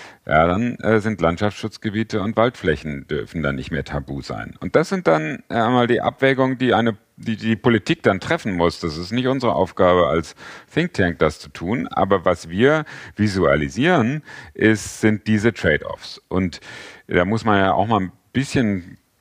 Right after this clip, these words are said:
reingucken, was dieses Thema zum Beispiel Landschaftsschutzgebiete sind. Ja, da ist, es ist ja nicht so, dass die da sind, um die Natur zu schützen, sondern es ist eher,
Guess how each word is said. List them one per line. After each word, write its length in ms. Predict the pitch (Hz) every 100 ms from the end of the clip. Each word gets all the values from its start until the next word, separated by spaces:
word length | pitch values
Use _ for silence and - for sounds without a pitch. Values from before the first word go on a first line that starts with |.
| -
reingucken, 760 | 92 85 117 - 113 - 98
was 180 | 90 -
dieses 380 | 95 87 90 -
Thema 280 | 98 95 87
zum 140 | 80
Beispiel 260 | 76 - 73
Landschaftsschutzgebiete 1000 | 76 87 82 - 113 - - 120 - 113 - - -
sind. 420 | - 69 - -
Ja, 200 | - 78
da 140 | 87 80
ist, 340 | - 90 - - - - - _
es 180 | - 95
ist 180 | 110 -
ja 100 | 123
nicht 180 | 107 -
so, 140 | 95
dass 240 | 90 82 - _
die 140 | 87 76
da 260 | 82 82 90
sind, 380 | - 85 73 -
um 180 | 85
die 80 | 73
Natur 340 | 71 67 - 131
zu 140 | 73
schützen, 460 | - 64 - - -
sondern 360 | - 78 73
es 100 | 71
ist 140 | 69 -
eher, 500 | - 95 120 143